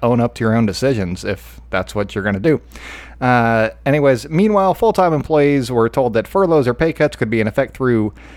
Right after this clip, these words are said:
uh, October thirty-first, but that the prospective end date is fluid and subject to change depending on the pandemic situation. Employees were also told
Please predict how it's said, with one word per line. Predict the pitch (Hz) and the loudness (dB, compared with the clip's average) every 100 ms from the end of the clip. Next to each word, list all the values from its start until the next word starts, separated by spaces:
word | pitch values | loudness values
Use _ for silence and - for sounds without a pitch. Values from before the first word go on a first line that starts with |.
| - - | -18 -4
uh, | 107 98 - | -2 0 0
October | 104 135 117 | -2 0 -2
thirty-first, | 110 127 104 - 208 196 - - - - - - | 0 0 0 -2 -2 -2 -6 -14 -20 -20 -20 -4
but | 120 113 | -2 0
that | 113 | -2
the | 117 110 | -2 -2
prospective | 123 117 180 - 151 135 | -2 -2 -2 0 -2 -2
end | 147 147 | -2 0
date | 147 139 - | 0 0 -2
is | 123 104 | -4 -4
fluid | - - 170 160 147 | -6 -2 0 2 2
and | 123 104 | 0 0
subject | 135 110 104 - | -2 -2 -2 -4
to | |
change | 107 165 160 156 123 | -4 0 0 0 -4
depending | 117 107 104 107 | -4 -2 -2 0
on | 98 | 0
the | 95 | -2
pandemic | 107 101 104 98 | -2 0 0 -2
situation. | 92 101 117 127 139 120 | -4 -4 0 0 0 0
Employees | 117 95 104 104 95 | -2 -2 0 0 0
were | 98 | 0
also | 98 98 | 0 -2
told | 95 117 107 | -2 0 0